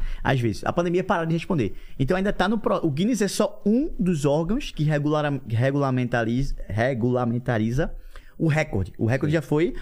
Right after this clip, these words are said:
Speaker 1: provado por vários sites, por jornais, The Times, é jornal britânico, tudo isso. O Guinness é um do, um dos órgãos que, teoricamente, é o órgão que dá esse recorde, né? E a gente tá no processo, a gente vai, inclusive, entrar agora com advogado, porque ainda não saiu.
Speaker 2: Nossa.
Speaker 1: Então, assim, é... Mas como eu falei pra você, né?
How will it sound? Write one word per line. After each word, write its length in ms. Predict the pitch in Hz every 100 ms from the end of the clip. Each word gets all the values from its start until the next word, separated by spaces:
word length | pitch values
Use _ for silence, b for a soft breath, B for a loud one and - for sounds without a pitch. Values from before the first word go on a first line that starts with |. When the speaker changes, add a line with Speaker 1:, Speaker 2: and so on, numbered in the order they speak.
| B -
Speaker 1:
provado 440 | 214 165 151 98
por 120 | 117
vários 240 | 110 160 -
sites, 320 | 131 113 -
por 100 | 107
jornais, 480 | 139 127 117 104 90
The 140 | 107
Times, 520 | 127 113 120 104 95
é 60 | 98
jornal 300 | 107 104 101
britânico, 500 | 98 131 127 120 101
tudo 180 | 139 143
isso. 220 | 101 - B B B
O 60 | 127
Guinness 220 | 180 180
é 40 |
um 80 | 196
do, 140 | 233 180
um 140 | 220
dos 160 | 240 165
órgãos 320 | 180 285 -
que, 140 | -
teoricamente, 640 | - 202 151 165 143 151 196
é 40 |
o 80 | 185
órgão 300 | 156 160 196
que 160 | - 202
dá 240 | 160 175
esse 200 | 180 202
recorde, 420 | 160 135 123 110
né? 180 | 113 180 B B B
E 80 | 139
a 60 |
gente 120 | 143 165
tá 80 | 175
no 100 | 175
processo, 520 | 208 220 165 220 170
a 20 |
gente 40 | 147
vai, 80 |
inclusive, 280 | 139 147 151
entrar 160 | 156 156
agora 180 | 143 143
com 100 | 147
advogado, 540 | 143 180 156 156 202 B B -
porque 200 | 226 285
ainda 100 | 269
não 120 | 262
saiu. 460 | - 427 185 127 -
Speaker 2:
Nossa. 200 | - 143
Speaker 1:
Então, 140 | 127 147
assim, 340 | - 151 113 B B B
é... 680 | 120 120 120 113 107 101 92 139
Mas 220 | 185 233
como 160 | 285
eu 20 | 254
falei 180 | 262
pra 140 | 220 254
você, 320 | 240 - 139
né? 320 | 127 139 135